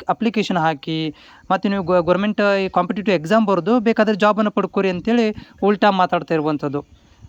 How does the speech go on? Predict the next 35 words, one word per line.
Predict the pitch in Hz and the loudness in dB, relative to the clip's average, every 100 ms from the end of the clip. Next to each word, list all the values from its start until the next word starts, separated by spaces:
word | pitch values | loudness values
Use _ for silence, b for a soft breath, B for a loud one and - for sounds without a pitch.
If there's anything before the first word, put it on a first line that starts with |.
| - | -4
ಓಕೆ, | 185 220 | -2 0
ಯಾ-, | 202 226 208 | 2 2 2
ಹೆಂಗಾಗತ್ತೆ | 180 240 220 175 - | 2 4 4 2 -2
ರೀ? | 165 147 - | -4 -4 -4
ಹದಿನೈದರಿಂದ | 160 160 202 202 196 | -4 0 0 0 0
ಇಪ್ಪತ್ತು | 170 190 190 | 0 -2 0
ವರ್ಷ | 190 180 202 | -2 -2 -4
ಸರ್ವಿಸ್ | - 175 196 | -2 -4 -2
ಮಾಡಿದವ್ರಿಗೆ | 190 175 185 180 143 165 | -2 0 0 0 -2 0
ವಯಸ್ಸಾಗ್ಬಿಟ್ಟಿರುತ್ತೆ, | 170 196 196 170 - 180 160 131 b b b | 0 0 -2 -4 -6 -2 -2 -4 b b b
ಅವ್ರೇನು | 175 180 196 | 0 2 0
ಈಗ | 180 170 175 | -4 -6 -4
ಕಾಂಪಿಟೇಷನ್ | 175 175 196 - 190 | -2 -2 -4 -2 -2
ಎಕ್ಸಾಮ್‌ಗೆ | 170 185 185 185 175 | -2 -2 -2 0 0
ರೆಡಿ | 170 | 0
ಮಾಡ್ಕೊಳಕ್ಕಾಗತ್ತಾ? | 185 175 180 170 151 - 160 156 - b b b b _ | 0 0 0 0 -2 0 2 2 -2 b b b b _
ಏನು | 160 175 220 | -6 0 0
ವಿಚಿತ್ರ | 180 156 220 214 | 0 -2 -2 2
ಇದು! | 202 202 190 202 208 196 | 0 0 0 0 0 -2
ಈ | 185 | 0
ಥರ | 190 196 | 2 2
ಸರ್ಕಾರಗಳು | 175 160 160 190 185 | 2 -2 0 0 0
ಈ | 180 | -2
ಥರ | 175 180 | 0 2
ಮಾಡೋದ್ರಿಂದ | 165 160 175 180 175 | 2 -2 -2 -4 -2
ಎನ್ | 151 156 175 160 175 | -2 -2 -2 -4 -4
ಎಚ್ | 175 - | -4 -6
ಎಮ್ | 190 | -2
ಅಡಿಯಲ್ಲಿ | 185 165 175 180 180 | 0 0 -2 -4 -4
ಜಾಬ್ | 160 165 175 | 0 0 0
ಮಾಡಬೇಕು | 160 156 175 185 180 185 | 2 0 0 -4 -2 -4
ಬಿಡಬೇಕು | 165 170 175 180 | -2 -4 -4 -4
ಅನ್ನೋದು | 170 175 | -4 -4
ಭಯ | 160 165 | -2 -2
ಆಗ್ಬಿಡುತ್ತೆ. | 160 156 - 151 | -2 -4 -4 -6